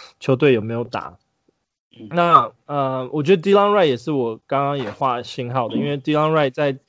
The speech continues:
Speaker 1: 呃，最近几场其实打的也，表现也非常非常好，像他今天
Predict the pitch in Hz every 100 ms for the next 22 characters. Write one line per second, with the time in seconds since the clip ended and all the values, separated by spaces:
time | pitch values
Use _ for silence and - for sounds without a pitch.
0 | _ _ _ _ 135 123 131 170 151 160
1 | 131 117 113 107 113 113 110 110 110 107
2 | - 117 - 127 104 123 120 110 113 104
3 | 101 101 131 127 123 131 127 135